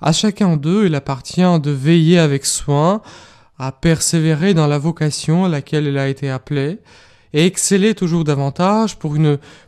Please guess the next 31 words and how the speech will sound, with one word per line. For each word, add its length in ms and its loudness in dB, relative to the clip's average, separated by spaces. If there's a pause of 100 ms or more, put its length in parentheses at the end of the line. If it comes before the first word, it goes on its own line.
plus 160 0
grande 420 2
sainteté 640 0
de 120 -2
l'Église, 580 -8 (400)
pour 160 2
la 140 4
plus 180 -2
grande 380 0
gloire 640 -2 (340)
de 180 0
l'unique 520 0
et 60 0
indivisible 680 0
Trinité 600 0
qui, 160 -10
dans 200 0
le 120 0
Christ 480 -6
et 40 -4
par 280 -2
le 100 -6
Christ, 500 -12 (380)
est 80 -2
la 140 0
source 400 -2
et 40 0
l'origine 600 -4 (420)
de 160 -2
toute 300 -4
sainteté. » 680 -10